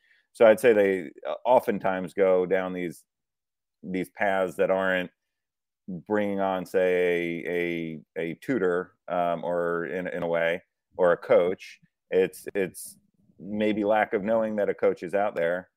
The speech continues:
is part of it. I've heard great stories of coaches helping founders. Um, and, and I'd say generally it's, it's kind of in this seed to A and beyond period where founders start to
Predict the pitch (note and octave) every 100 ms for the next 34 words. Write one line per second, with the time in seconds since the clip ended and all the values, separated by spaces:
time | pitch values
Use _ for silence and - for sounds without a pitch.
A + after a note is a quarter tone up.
0 | - F2 - F2+ E2+ E2+ F2+ F#2 F2+ F#2
1 | D2 G2 G2 - - F#2 F2+ F2+ E2 D#2+
2 | - F#2 - F2 E2+ - F#2 F2 F2+ E2
3 | F#2 F#2 F2+ F2 D#2+ _ _ _ _ _
4 | F2+ F2+ F2 F2 E2+ E2 D2+ _ _ -
5 | G2 F#2+ F#2 F#2+ G2+ G2 G2 C3 G2+ C#3+
6 | C3 A#2 A2 G2 - F#2+ - B2 A2 G2+
7 | G#2+ G#2 F#2+ - - _ _ _ _ _
8 | _ _ _ _ _ _ _ _ _ -
9 | - D3+ C3+ A#2 - - G#2 G#2+ G#2+ G#2
10 | G#2 F#2+ F2 F#2 G2+ G#2 F2+ E2+ D#2+ -
11 | _ _ G2 F2 E2 D#2+ D2+ F2 F#2 F2+
12 | F2+ F2+ E2+ E2+ - G#2+ G2 F2+ - G2
13 | F2+ - F2 F2 E2+ D#2